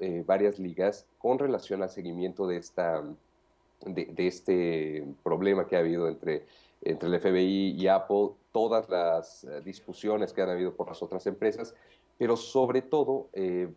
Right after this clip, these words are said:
el seguimiento que ha habido sobre la exportación e importación de productos y las posibilidades de,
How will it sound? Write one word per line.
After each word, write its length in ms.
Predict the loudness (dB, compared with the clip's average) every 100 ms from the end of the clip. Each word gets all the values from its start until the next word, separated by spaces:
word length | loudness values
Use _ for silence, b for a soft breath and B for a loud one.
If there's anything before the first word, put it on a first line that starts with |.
| -10
el 120 | -8
seguimiento 760 | -6 -8 -6 -4 -2 0 -2 0
que 120 | 0
ha 60 |
habido 440 | 2 -2 -4 -4 -6
sobre 400 | -14 -6 -2 0
la 180 | 2 2
exportación 840 | 0 -8 -6 -4 -4 -2 0 0 -2
e 80 | -2
importación 600 | -2 -4 -4 -6 -6 -6
de 60 | 0
productos 600 | 2 0 0 0 0 -2 b b b b
y 80 | 0
las 360 | 4 4 2 -2
posibilidades 760 | -4 -2 -2 2 4 2 0
de, 320 | -2 -2 -4